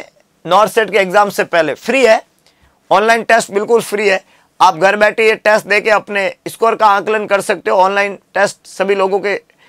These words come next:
के साथ एक साथ दे सकते हो। क्यूआर कोड को स्कैन कैसे करना है? तो मोबाइल में स्कैनर है ना बच्चे, उससे स्कैन करना है। स्कैनर होता है उससे स्कैन करते हैं, है ना? <laughs> स्कैन नहीं करना आता है तो मामला गंभीर है,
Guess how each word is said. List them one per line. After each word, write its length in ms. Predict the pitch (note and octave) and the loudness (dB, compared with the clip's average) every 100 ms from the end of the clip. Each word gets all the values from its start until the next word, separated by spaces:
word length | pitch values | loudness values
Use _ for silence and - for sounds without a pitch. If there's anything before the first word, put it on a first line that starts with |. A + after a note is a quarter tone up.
| _ _ | _ _
के 920 | - D#3+ D#3+ D#3 - _ - - F#3 | 0 2 2 0 -6 _ -20 -10 -6
साथ 280 | F#3+ G3 F#3+ | 0 0 0
एक 140 | F3 E3 | -2 0
साथ 160 | G#3 | 0
दे 160 | G3 F#3+ | 0 -2
सकते 280 | G3+ F3 F#3 | -4 -4 -8
हो। 120 | F#3+ _ _ - | -10 _ _ -4
क्यूआर 260 | G#3+ A#3 A3+ | 2 2 2
कोड 260 | A3+ A3+ | 0 2
को 140 | A#3+ A3+ | 2 0
स्कैन 320 | - A#3 A3+ | 0 -2 0
कैसे 280 | G#3+ G#3+ B3 | -2 -2 -2
करना 260 | G3+ G3+ | 0 0
है? 60 | G#3+ | -2
तो 120 | G#3+ | -2
मोबाइल 380 | G#3 G3 G#3+ A3 | -2 0 2 2
में 160 | G#3+ G#3 | 0 -6
स्कैनर 380 | - G3+ G3+ F#3+ | -6 -4 -2 -2
है 60 | |
ना 120 | G3 | -2
बच्चे, 240 | G#3 G3 G#3 | -4 -4 -4
उससे 300 | G3 - F#3+ | -4 -6 -6
स्कैन 260 | - F#3+ F3+ | -4 -6 -4
करना 240 | F3 F3 | -6 -6
है। 120 | E3 _ _ _ _ _ _ _ _ _ | -12 _ _ _ _ _ _ _ _ _
स्कैनर 380 | D#3+ - G3+ G#3 | -14 -4 -2 2
होता 220 | G3+ F3+ | 0 2
है 80 | G#3 | 2
उससे 280 | G3+ - G#3 | 2 0 -2
स्कैन 280 | - G3+ F#3+ | -2 -4 -2
करते 240 | F3+ D#3 | -2 -2
हैं, 160 | D#3 - _ _ _ | -6 -8 _ _ _
है 80 | F3 | -6
ना? 840 | A#3 _ _ _ _ - G#3 F#3+ B2 | -6 _ _ _ _ -8 -4 -4 -4
<laughs> 400 | - - _ - | -18 -20 _ -12
स्कैन 280 | E3 A3+ G#3+ | -8 -4 -2
नहीं 180 | G#3+ G#3+ | -2 -2
करना 240 | G#3+ G#3 | -2 0
आता 180 | G3+ G3 | -2 -2
है 80 | F3 | -8
तो 360 | - _ _ D#3 | -8 _ _ -2
मामला 240 | F3+ G3+ | 0 2
गंभीर 340 | F#3 F#3+ G3 | 0 2 0
है, 120 | C3+ | 0